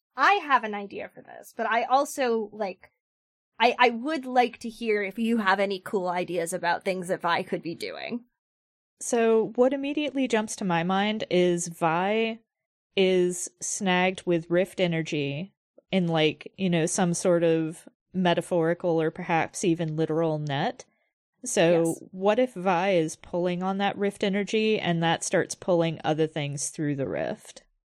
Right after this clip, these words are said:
Speaker 1: Ooh, that is very fun. I love the idea if one of the things that Vi pulls through the rift is something from the Sentencer.
Speaker 2: Oh.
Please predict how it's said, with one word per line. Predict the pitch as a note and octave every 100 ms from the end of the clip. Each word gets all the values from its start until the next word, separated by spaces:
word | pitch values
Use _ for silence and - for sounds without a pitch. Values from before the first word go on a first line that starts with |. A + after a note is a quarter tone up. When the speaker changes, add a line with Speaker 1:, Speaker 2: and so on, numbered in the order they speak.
| _ - _ B3
Speaker 1:
Ooh, | C4 C4 A#3+ G#3+ F#3+ -
that | E4 D#4+
is | A#3 G#3+ F3+
very | D#3+ D#3+ A3 A3 G3+ F#3
fun. | - D3+ B2+ - - _ _ _ _ _ _ -
I | C4+ C#4+
love | B3+ C4+ C4
the | E4
idea | E4 D4+ B3+ C4 C4+
if | A#3+ A3+
one | G3+ G#3+ A#3
of | A#3
the | B3
things | B3 A#3+ A#3 A3+
that | A#3
Vi | G3+ G3 G3
pulls | G3+ - G#3 G3+ G#3+ G#3+
through | G#3+ G#3
the | G#3
rift | F#3 G3 G3+ A3+
is | G#3
something | G#3+ G3+ G#3 G#3
from | G#3 G3+ G3+
the | G3+
Sentencer. | - E3+ F#3+ F3+ - F3+ F#3+ A3 _ _ _ _ _ _ -
Speaker 2:
Oh. | F#3+ F3+ F3 E3 D#3 D3 C#3+ C3+ D3